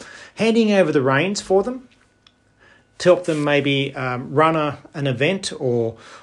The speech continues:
or, um, speak to the group or do a presentation, what does that do for them? It builds them up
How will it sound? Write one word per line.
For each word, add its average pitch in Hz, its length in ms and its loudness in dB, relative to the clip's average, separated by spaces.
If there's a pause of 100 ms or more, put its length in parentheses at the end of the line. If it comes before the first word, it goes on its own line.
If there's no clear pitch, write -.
(140)
or, 120 400 -4
um, 107 440 -10
speak - 560 0
to 156 160 0
the 131 80 0
group 190 560 4
or 104 200 -10 (320)
do 180 120 6
a 156 60 6
presentation, 170 1000 -2 (400)
what 180 240 0
does 190 140 -2
that 185 180 -2
do 165 160 0
for 151 200 -2
them? - 180 -10 (720)
It 160 220 -2
builds 196 280 6
them 180 160 0
up 143 220 -2